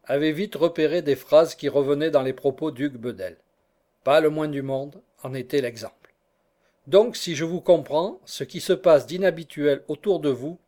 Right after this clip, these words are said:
ne vous concerne pas. Hugues Bedel commençait à se tortiller sur sa chaise. Il était mal à l'aise.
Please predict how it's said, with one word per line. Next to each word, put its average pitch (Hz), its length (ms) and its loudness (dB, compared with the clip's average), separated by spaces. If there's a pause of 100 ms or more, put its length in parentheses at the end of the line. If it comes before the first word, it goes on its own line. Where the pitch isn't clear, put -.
(440)
ne 135 140 -4
vous 160 140 -4
concerne 156 520 2
pas. - 260 -10 (1200)
Hugues 175 140 -10
Bedel 160 480 4
commençait 143 540 -2
à - 80 -6
se - 140 -6
tortiller 151 460 -2
sur - 200 -8
sa 131 120 -4
chaise. 101 400 -10 (760)
Il 120 120 -10
était 151 240 -2
mal 151 180 0
à 127 80 0
l'aise. 98 300 -16